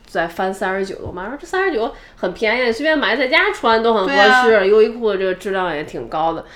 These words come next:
Speaker 1: 然后就翻，就在那里来回找，然后一会儿五十九，一会儿三十九，三十九，五十九，然后，然后图案又喜欢又不喜欢，<laughs>然后我就在优衣库大概逛了得有半个小时吧，就，就抉择在三十九
Speaker 2: 最后一件也没买。
Speaker 1: 和五十九，三十九和五十九之间。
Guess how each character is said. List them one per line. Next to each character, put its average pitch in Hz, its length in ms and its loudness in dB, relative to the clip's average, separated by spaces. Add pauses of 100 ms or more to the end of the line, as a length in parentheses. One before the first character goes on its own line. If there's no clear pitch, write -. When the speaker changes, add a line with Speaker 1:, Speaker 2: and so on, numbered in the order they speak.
(220)
Speaker 1:
然 151 100 -4
后 165 80 -4
就 160 100 -8
翻， 156 360 -8
就 - 80 -18
在 175 120 -4
那 165 100 -8
里 147 80 -10
来 143 160 -6
回 165 200 -8
找， 160 200 -12 (320)
然 160 100 -8
后 170 60 -6
一 170 180 -12
会 170 140 -8
儿 165 40 -6
五 147 120 -10
十 165 120 -10
九， 139 200 -10
一 156 40 -8
会 170 60 -8
儿 139 60 -10
三 165 260 -2
十 - 160 -4
九， 160 80 -10
三 180 220 -4
十 180 60 -4
九， 165 120 -6
五 147 180 -10
十 175 80 -8
九， 180 120 -2 (100)
然 220 160 -4
后， 220 200 -4 (240)
然 196 120 0
后 202 80 4
图 214 180 6
案 220 240 10
又 208 140 6
喜 170 220 -4
欢 185 120 0
又 185 100 0
不 208 120 -4
喜 185 140 -6
欢， - 140 -2
<laughs> 381 40 -2
然 - 140 4
后 320 120 10
我 262 320 8 (200)
就 254 60 -6
在 247 120 4 (100)
优 247 200 6
衣 262 40 8
库 247 200 2
大 - 180 0
概 233 180 2
逛 247 300 0
了 208 100 0
得 196 120 -4
有 190 160 0
半 208 240 0
个 202 100 0
小 190 100 -4 (220)
时 190 140 -2
吧， 202 140 4
就， 226 100 6
就 240 160 -2
抉 226 280 4
择 226 160 6
在 220 180 6
三 208 200 6
十 240 100 8
九 - 80 8
Speaker 2:
最 233 60 10
后 262 140 10
一 - 20 10
件 269 140 8
也 226 80 10
没 208 220 8
买。 220 100 4
Speaker 1:
和 - 80 4
五 - 120 0
十 311 100 0
九， 370 140 -6
三 349 200 4
十 269 80 4
九 247 100 2
和 262 300 6
五 - 20 -2
十 233 60 2
九 226 180 -2
之 - 180 -8
间。 247 240 -6